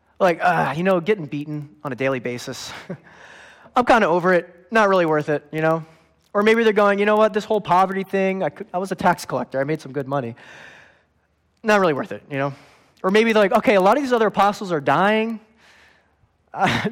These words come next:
not really, I don't really wanna do that, so not worth it." I mean,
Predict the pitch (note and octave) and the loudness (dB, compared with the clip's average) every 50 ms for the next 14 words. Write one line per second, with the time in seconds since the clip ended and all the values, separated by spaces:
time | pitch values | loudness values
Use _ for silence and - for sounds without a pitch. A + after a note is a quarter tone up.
0 | A3+ E3 D#3 E3 G3 A3+ A#3 G#3+ G#3+ G#3 G3 F#3 F#3 F#3+ G3+ G#3 G3+ G3 F3+ D#3+ | -8 -10 -4 -2 0 2 2 2 2 2 2 2 2 2 2 2 2 0 0 0
1 | D3+ D#3+ C#3 C3+ C3 - - - D3 D3 F3 E3+ C#3+ C#3 B2 A2+ A#2 - - _ | 0 -2 -2 -2 -4 -4 -4 -4 -2 0 0 0 0 -2 -4 -6 -10 -14 -14 _
2 | _ _ - _ _ _ _ _ - _ _ _ _ _ _ _ _ _ _ _ | _ _ -20 _ _ _ _ _ -20 _ _ _ _ _ _ _ _ _ _ _
3 | _ _ _ _ _ _ _ E3+ F#3 F#3 F3 F3+ | _ _ _ _ _ _ _ 0 0 0 0 -4